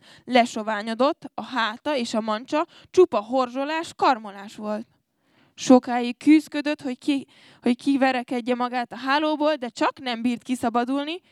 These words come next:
és egészen elgyengült. "Mi történt veled, kedves szomszéd? Hát hogyan kerültél te ide?" kérdezte az egér. "Sétálgattam a megszokott úton,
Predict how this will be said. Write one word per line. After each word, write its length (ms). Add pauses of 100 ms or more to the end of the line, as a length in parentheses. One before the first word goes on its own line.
(160)
és 140
egészen 520
elgyengült. 840 (840)
"Mi 180
történt 520
veled, 300 (280)
kedves 340
szomszéd? 460
Hát 200
hogyan 400
kerültél 600
te 240
ide?" 480 (360)
kérdezte 460
az 100
egér. 360 (400)
"Sétálgattam 1040
a 60
megszokott 640
úton, 500